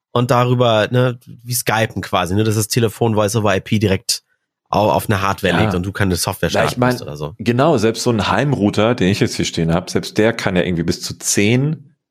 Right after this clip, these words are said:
Speaker 2: äh, Handteile mit unterschiedlichen Nummern bespielen. Wo du denkst, "Komm, Alter, das ist dann ja eigentlich super easy." Aber halt manche Firmen haben ja noch so Special-Sachen wie hier drücken, da drücken und dann siehst du, ob der verfügbar ist, ja, nein.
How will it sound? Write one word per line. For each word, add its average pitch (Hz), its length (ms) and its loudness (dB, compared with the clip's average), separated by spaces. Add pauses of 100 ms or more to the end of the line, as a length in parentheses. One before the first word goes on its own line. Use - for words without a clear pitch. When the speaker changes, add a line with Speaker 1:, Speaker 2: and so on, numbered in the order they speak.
Speaker 2:
äh, 90 180 2
Handteile 123 1040 -2 (220)
mit 104 180 0
unterschiedlichen 113 720 0
Nummern 87 460 0 (100)
bespielen. 80 640 -2 (400)
Wo 85 40 -2
du 85 60 2
denkst, 87 260 0
"Komm, 95 240 -2
Alter, 78 260 2
das 78 160 -4
ist - 180 -6
dann 90 140 2
ja 82 340 2
eigentlich 90 400 -2
super 87 360 -2
easy." 82 480 -2 (340)
Aber 92 200 0
halt 101 200 2
manche 104 260 0
Firmen 95 360 2
haben 92 100 2
ja 92 60 2
noch 87 100 0
so 90 100 -4
Special-Sachen 87 680 0
wie 80 100 -2
hier 92 240 0
drücken, 92 340 -2
da 90 180 0
drücken 90 400 -2
und 82 60 -2
dann 78 100 -2
siehst - 200 -6
du, 90 60 2
ob 76 120 -2
der 90 100 2
verfügbar - 440 -4
ist, 90 160 0
ja, 82 160 0
nein. 92 380 0